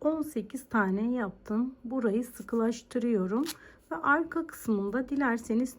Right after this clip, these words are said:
düğüm de atabilirsiniz açılmaması için. Şunu bu şekilde üç beş tane düğüm de atabilirsiniz. Bir taneyle de bırakabilirsiniz. Ama ipinizi kısa kesmeyin. Çünkü açılma ihtimali yüksek eğer keserseniz.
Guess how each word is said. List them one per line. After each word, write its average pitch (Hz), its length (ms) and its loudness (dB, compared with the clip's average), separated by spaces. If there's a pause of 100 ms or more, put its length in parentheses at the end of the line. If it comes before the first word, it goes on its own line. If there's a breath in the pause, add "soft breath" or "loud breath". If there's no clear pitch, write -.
düğüm 233 300 2
de 190 60 0
atabilirsiniz 208 960 -2
açılmaması 202 840 -2
için. 190 320 -6 (640 soft breath)
Şunu 330 360 0
bu 320 80 -4
şekilde 247 600 0
üç - 300 -8
beş 277 200 -2
tane 247 420 0
düğüm 233 320 4
de 196 80 0
atabilirsiniz. 254 880 0 (100)
Bir - 80 -12
taneyle 214 460 2
de 214 160 0
bırakabilirsiniz. 240 1000 -2
Ama 254 220 2
ipinizi 247 560 0
kısa 247 360 -2
kesmeyin. 262 580 0
Çünkü 240 320 0
açılma 226 460 -2
ihtimali 233 720 0 (640 soft breath)
yüksek 214 440 2
eğer 190 260 2
keserseniz. 180 840 0